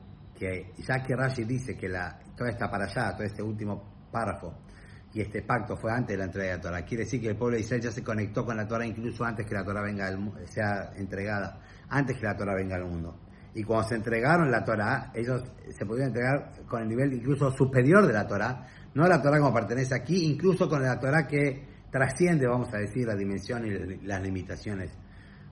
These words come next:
del mundo. O sea, tenemos la Torah en su estado más completo, más, más pleno.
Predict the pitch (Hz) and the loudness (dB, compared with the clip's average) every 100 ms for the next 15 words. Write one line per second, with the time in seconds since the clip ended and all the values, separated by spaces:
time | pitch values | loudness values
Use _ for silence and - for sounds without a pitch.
0 | - 95 90 87 85 85 - 120 131 - | -10 -6 -4 -4 -4 -4 -2 0 0 -2
1 | - 110 113 101 98 104 131 - 104 95 | -4 -2 0 0 0 0 0 -2 -4 -4
2 | 104 101 98 - 113 110 107 107 110 101 | -4 -4 -4 -4 -2 0 -2 -2 -2 -2
3 | 113 107 98 98 95 - - - - - | 0 -2 -2 -4 -6 -14 -18 -20 -20 -12
4 | 98 - - - | -12 -10 -12 -12